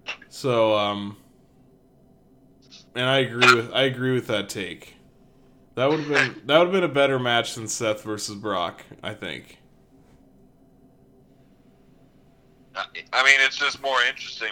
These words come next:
Speaker 2: because we've seen Seth versus Brock and Sa-, or Roman versus Brock, which is, I'm not saying the same, but similar.
Speaker 1: Yeah, and they can't do Roman versus Brock again.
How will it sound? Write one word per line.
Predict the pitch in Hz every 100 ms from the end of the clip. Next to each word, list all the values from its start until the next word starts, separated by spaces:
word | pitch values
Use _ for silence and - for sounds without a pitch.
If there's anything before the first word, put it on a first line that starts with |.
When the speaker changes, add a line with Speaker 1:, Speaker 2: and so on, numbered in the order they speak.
| 107
Speaker 2:
because | 110 113 110
we've | 110 110
seen | 131 131
Seth | - 107 104
versus | 107 104 101 - -
Brock | 104 101 101
and | -
Sa-, | - 110 107 -
or | 135 127
Roman | 123 123 120 117
versus | 110 113 - -
Brock, | 104 101 104 -
which | 113 - 107
is, | 107 - - - - _ _ _ _ _ _ _ _ _ _ _ _ _ _ -
I'm | 143
not | 151 147
saying | - 139 127
the | 113
same, | - - 147 147
but | 123 113
similar. | - 123 104 90 87 - _ _ _ _ _ _ _
Speaker 1:
Yeah, | 113 95 101
and | 127
they | 139
can't | 131 147 127
do | 120
Roman | 113 113 110
versus | 110 107 -
Brock | 104 110 104 104 110
again. | 104 104 104 107